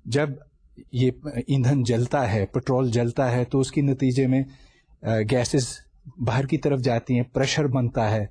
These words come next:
اور وہ پریشر پھر پسٹن کو پیچھے دھکیلتا ہے، اس سے اس کا پہیہ گھومتا ہے اور موٹر سائیکل آگے چلتی ہے۔ تو یہاں پر چنگاری نکالنا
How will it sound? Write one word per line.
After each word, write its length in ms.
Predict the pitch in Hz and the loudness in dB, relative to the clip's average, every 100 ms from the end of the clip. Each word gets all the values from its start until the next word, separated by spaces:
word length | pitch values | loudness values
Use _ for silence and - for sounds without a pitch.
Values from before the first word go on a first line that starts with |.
| - - | -10 -4
اور 180 | 135 131 110 | -2 0 2
وہ 140 | 170 | 2
پریشر 400 | 175 151 117 139 | 2 0 0 -2
پھر 280 | - 147 131 - | -2 -2 -2 -2
پسٹن 340 | 143 - 170 | -2 0 0
کو 120 | 160 | 0
پیچھے 340 | 156 147 - 143 | 0 0 2 0
دھکیلتا 600 | 110 - 123 120 120 110 | 0 0 0 0 0 0
ہے، 140 | 107 - _ - - | 0 -4 _ -20 -4
اس 120 | 147 | -2
سے 300 | - 156 139 131 - | 0 2 2 0 -4
اس 140 | 120 | -8
کا 100 | - | -4
پہیہ 320 | 123 131 143 156 | -2 0 2 2
گھومتا 560 | 117 127 123 131 113 | 2 0 0 0 2
ہے 60 | 117 | 2
اور 100 | 123 | 2
موٹر 240 | 127 131 | 0 0
سائیکل 340 | - 147 147 147 | -2 -2 2 2
آگے 200 | 131 135 | 2 0
چلتی 440 | 170 151 165 139 | 0 0 0 0
ہے۔ 40 | 135 - _ _ _ _ _ _ _ - | 0 -8 _ _ _ _ _ _ _ -4
تو 220 | 160 160 - _ _ _ - | 0 0 -4 _ _ _ -14
یہاں 400 | 202 120 120 175 | -4 -2 0 -2
پر 240 | 175 143 143 - _ _ _ | 0 0 -2 -6 _ _ _
چنگاری 580 | - 120 113 110 131 143 | -4 0 2 2 2 2
نکالنا 600 | 127 113 107 113 143 | 2 0 0 0 2